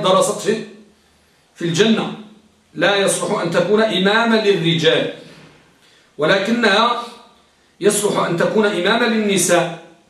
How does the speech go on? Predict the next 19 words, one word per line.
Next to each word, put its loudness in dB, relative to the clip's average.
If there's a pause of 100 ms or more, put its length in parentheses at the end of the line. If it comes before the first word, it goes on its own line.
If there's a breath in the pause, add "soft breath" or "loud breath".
(800)
هناك 2
رسائل 2
أن -4
المرأة 0 (320 loud breath)
يصلح 0
له-، 2
لها 0
أن -6
تكون -2
إمامة 0 (720 soft breath)
للنساء، 0 (420 soft breath)
وأما 2
للرجال 2
فلا. 0 (160)
وأنتم 2
تقولون 2
بأنه 0
مرشد 0
معين 0